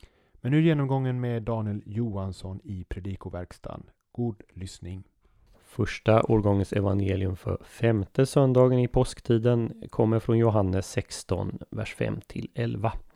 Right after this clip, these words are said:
Speaker 2: Den är alltså hämtad från samma kapitel som föregående söndags evangelieläsning.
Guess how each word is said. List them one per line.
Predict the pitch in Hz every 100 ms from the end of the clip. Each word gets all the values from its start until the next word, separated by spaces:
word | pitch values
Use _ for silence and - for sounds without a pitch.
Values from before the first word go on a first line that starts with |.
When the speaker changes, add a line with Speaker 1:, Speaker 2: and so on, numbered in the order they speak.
| _ - - - - - - -
Speaker 2:
Den | 104 104 -
är | 98 -
alltså | 98 -
hämtad | 113 117 123 131
från | 110
samma | 107 117 104 117
kapitel | - 131 131 - 156 -
som | - 120
föregående | - 127 104 101 - 107 101 98 95
söndags | - 110 113 104 -
evangelieläsning. | 107 - 113 110 - - - - - - -